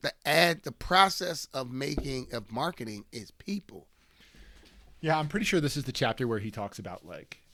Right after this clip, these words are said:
Speaker 2: you know, cars sell in different colors.
Speaker 1: Mm-hmm, mm-hmm.
Speaker 2: So what's that about? He's like, you know,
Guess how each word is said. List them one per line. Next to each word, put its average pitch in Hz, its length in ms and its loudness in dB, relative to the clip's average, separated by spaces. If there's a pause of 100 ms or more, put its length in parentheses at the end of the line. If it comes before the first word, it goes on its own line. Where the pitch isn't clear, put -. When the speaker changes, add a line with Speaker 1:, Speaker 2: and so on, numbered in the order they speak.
(160)
Speaker 2:
you 120 100 -12
know, - 240 -18 (760)
cars 135 720 2
sell 120 360 2
in 113 100 -4
different 123 260 -6
colors. 92 500 -10 (420)
Speaker 1:
Mm-hmm, 131 340 -4 (140)
mm-hmm. 117 180 -8
Speaker 2:
So 117 120 -6
what's 113 260 -4
that 110 180 -2
about? 80 440 -14
He's 104 240 -10
like, 98 120 -10 (1000)
you 113 120 -12
know, 92 140 -12